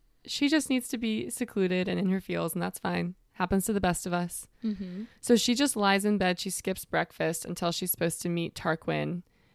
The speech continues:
Speaker 1: And she's just in her bath. She's playing with her water powers. She's getting pretty good. She can make
Speaker 2: Mm-hmm.
Speaker 1: little animals, like butterflies and stuff,
Speaker 2: Yeah.
Speaker 1: with water.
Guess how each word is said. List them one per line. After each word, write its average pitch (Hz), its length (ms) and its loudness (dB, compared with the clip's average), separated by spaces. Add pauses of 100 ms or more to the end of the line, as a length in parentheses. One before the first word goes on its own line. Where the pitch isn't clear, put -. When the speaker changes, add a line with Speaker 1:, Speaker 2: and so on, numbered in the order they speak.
(160)
Speaker 1:
And 165 380 0
she's - 260 -4
just - 120 -10
in 180 120 0
her 190 100 2
bath. 190 340 4
She's 190 140 -4
playing 180 280 2
with 175 120 -2
her 170 100 -2
water 180 280 0
powers. 208 560 0
She's 175 180 -10
getting 208 260 -2
pretty 254 200 -2
good. 214 480 0
She 214 220 -2
can 220 180 4
make 196 140 2
Speaker 2:
Mm-hmm. 202 80 -6
Speaker 1:
little 196 200 2
animals, 190 720 -2
like 185 140 -8
butterflies 190 720 0
and 196 160 -6
stuff, 202 340 -6
Speaker 2:
Yeah. 202 300 -2
Speaker 1:
with 185 180 -6
water. 196 400 0